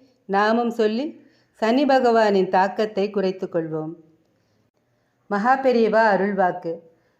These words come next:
குழந்தையாகவே இருக்க வேண்டும் என்று உபனிஷதம் கூறுகிறது. காரணம், குழந்தை பருவம் கபடமில்லாததோட கடவுளுக்கும் ஒப்பானதாகும். இறைவனை நினைத்து செய்யும் எந்த செயலுக்கும் பயன் உண்டு.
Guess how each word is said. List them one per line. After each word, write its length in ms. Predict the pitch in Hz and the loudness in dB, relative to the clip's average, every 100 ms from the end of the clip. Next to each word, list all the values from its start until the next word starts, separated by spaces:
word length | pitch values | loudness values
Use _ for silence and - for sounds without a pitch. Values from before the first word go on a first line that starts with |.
| _ _ | _ _
குழந்தையாகவே 840 | 247 262 285 302 277 262 262 262 285 | -2 0 2 4 4 4 4 2 2
இருக்க 260 | 240 226 233 | 2 2 2
வேண்டும் 380 | 226 226 240 | 2 2 0
என்று 320 | 240 214 214 202 | -2 0 2 2
உபனிஷதம் 680 | 190 226 233 233 202 196 | 2 0 0 0 0 -2
கூறுகிறது. 880 | 202 196 190 185 170 160 180 - - _ _ _ - | -2 -2 0 0 0 0 -4 -6 -18 _ _ _ -4
காரணம், 600 | 185 190 196 220 294 - - _ _ _ | 0 2 2 -2 -4 -12 -20 _ _ _
குழந்தை 420 | 247 277 294 302 | 0 0 2 0
பருவம் 460 | 285 240 220 240 233 | 2 2 2 0 0
கபடமில்லாததோட 1300 | 202 214 240 247 233 226 220 208 202 208 208 180 190 - _ _ _ | 2 2 2 2 2 2 2 2 0 2 2 0 -4 -12 _ _ _
கடவுளுக்கும் 760 | 185 185 208 226 240 254 277 247 | -4 0 2 0 -2 -2 -2 0
ஒப்பானதாகும். 840 | 202 196 190 185 175 165 165 165 - _ _ _ _ _ _ _ _ - | 0 2 2 2 0 -2 -4 -12 -14 _ _ _ _ _ _ _ _ -2
இறைவனை 540 | 247 311 320 320 302 | 0 2 4 4 4
நினைத்து 440 | 247 233 240 254 | 4 2 0 -2
செய்யும் 340 | 247 226 220 220 | 0 0 2 2
எந்த 340 | 190 214 254 | 0 2 0
செயலுக்கும் 580 | 247 226 233 247 262 262 | 2 2 2 0 -4 -2
பயன் 320 | 214 190 196 | 0 2 0
உண்டு. 480 | 180 170 170 165 | -2 -2 -4 -6